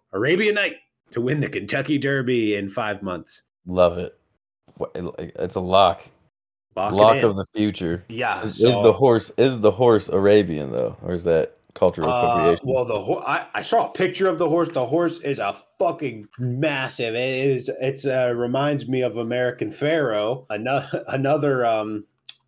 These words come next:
Speaker 1: Middle Eastern reference there. So, you know, maybe they are cut from the same cloth. Let me find a picture of this horse. He looks like a mean son of a bitch, and he is from Kentucky. He, right now on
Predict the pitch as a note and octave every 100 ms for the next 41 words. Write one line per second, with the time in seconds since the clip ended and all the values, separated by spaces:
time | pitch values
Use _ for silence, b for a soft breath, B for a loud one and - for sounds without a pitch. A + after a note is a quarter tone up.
0 | _ A#2+ C#3+ C#3 B2+ C3+ - A2 A2+ A#2
1 | B2+ A2+ - A2+ G#2+ B2 A2+ A#2 G#2 G#2
2 | G#2 A#2 A#2+ A#2 G#2+ G#2+ G#2+ G#2+ A2+ A2+
3 | A2+ A#2 G#2+ G#2+ B2+ B2 C3+ B2+ B2+ B2
4 | A#2+ B2+ B2+ - C3+ C3 - F#4 F4+ -
5 | A2 G3 _ - - - - - - -
6 | - E3+ G3+ F#3+ F3+ - D#3 C#3 C#3 B2
7 | D3 D3+ C#3+ D#3+ C#3+ C3+ A#2+ - C#3+ C#3
8 | - - - - A#2+ A#2 A#2 A2+ A2 -
9 | D3 C#3+ C#3+ C#3 A#2 A#2 B2 B2 A2+ -
10 | - C#3 C3+ D3 C#3+ A2+ - G3+ G3+ G3+
11 | G#3 G3+ - - A#2+ A#2+ A#2+ A#2 A#2+ -
12 | B2 C3+ D3 C3+ C#3 C3+ B2 A#2 - -
13 | A#2 A2+ A2 A2 G#2+